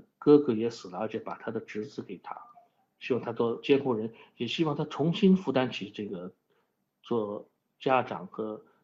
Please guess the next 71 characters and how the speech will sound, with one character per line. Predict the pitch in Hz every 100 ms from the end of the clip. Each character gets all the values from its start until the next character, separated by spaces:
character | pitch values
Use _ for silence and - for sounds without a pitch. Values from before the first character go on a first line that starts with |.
| _ -
成 | 123 127
人 | 120 117
的 | 117
一 | 110
个 | 113
责 | - 98
任 | 123 117
感。 | - - _ _ - - - -
但 | 135
是 | 143
最 | -
后 | 185 143
他 | - -
其 | -
实 | 120 123
是 | 123
拒 | -
绝 | - -
了， | - _ _ _ _ _
就 | 139
回 | - 107
到 | 113 107
了 | 104
那 | 110
个 | 107
冰 | 98 113 117
冷 | 104
的 | 92
休 | - 127
斯 | - -
顿。 | - - _ _ _
但 | 190
是 | 180 170
作 | -
为 | 175
人 | 135 117 147
来 | 110 -
讲， | - _ _ _ _
我 | 113 101
觉 | - 113
得 | 135 110
还 | - 107
是 | 110 147
有 | 117 104
一 |
种 | 104 -
治 | -
愈 | 101 101
性， | - - _ _ _ _
就 | - 151
是 | 143
虽 | - 185
然 | 160 156
你 | 117
无 | 107 127
法 | 120 117
摆 | 104
脱 | 92 117
痛 | - 110
苦， | 98 - _ _ _ _ _
但 | 123
是 | 113
他 | -
已 | 117
经 | 113 107
学 | 107 110
会 | 139
了 | 113
如 | 104 117
何 | 117 110
和 | - 104